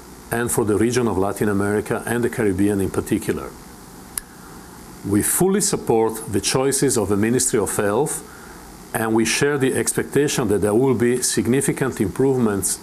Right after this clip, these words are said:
in H I V treatment outcomes in the country. We also hope that the changes underway in Brazil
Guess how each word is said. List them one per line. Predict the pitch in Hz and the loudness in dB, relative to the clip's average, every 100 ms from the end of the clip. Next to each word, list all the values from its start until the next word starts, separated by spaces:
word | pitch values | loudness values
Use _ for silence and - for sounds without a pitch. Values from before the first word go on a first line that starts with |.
| - | -2
in | 113 | 0
H | 113 113 | 2 0
I | |
V | 98 107 | 0 -2
treatment | - 120 113 107 | 0 -2 0 0
outcomes | 98 101 95 107 98 - | 0 0 -2 -2 -2 -2
in | 120 101 | -2 0
the | 92 | 0
country. | 104 92 - 65 - - - - | -2 -4 -4 -8 -10 -16 -20 -4
We | 110 110 | 2 4
also | 147 175 202 | 4 2 0
hope | - 139 127 - - 110 | 2 2 0 -4 -10 -2
that | 110 95 - 92 | 0 0 -4 -2
the | 95 | -2
changes | - 139 151 135 127 | 0 0 2 2 2
underway | 117 127 113 107 104 101 95 | 0 2 2 4 2 2 0
in | 110 101 | 0 0
Brazil | 92 92 - 139 107 101 | 2 2 2 4 4 2